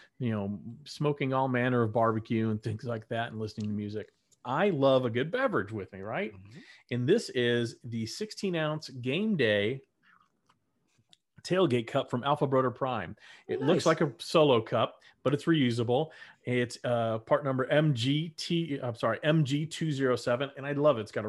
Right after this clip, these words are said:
Speaker 1: great little place for decoration here. And it has that solo cup feel, but it's double, uh, plastic insulated, so it keeps
Speaker 2: Yeah.
Speaker 1: it colder a lot longer. And plus, if the dog knocks it over, it doesn't break. And I love that. It just, it,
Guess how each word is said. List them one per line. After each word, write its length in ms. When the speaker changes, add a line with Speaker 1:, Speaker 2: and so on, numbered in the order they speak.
Speaker 1:
great 200
little 160
place 220
for 100
decoration 600
here. 280
And 100
it 60
has 200
that 140
solo 360
cup 260
feel, 180
but 140
it's 120
double, 520
uh, 440
plastic 340
insulated, 460
so 100
it 80
keeps 220
Speaker 2:
Yeah. 60
Speaker 1:
it 40
colder 460
a 60
lot 220
longer. 440
And 200
plus, 540
if 360
the 120
dog 600
knocks 300
it 80
over, 380
it 240
doesn't 380
break. 640
And 100
I 120
love 360
that. 280
It 160
just, 220
it, 140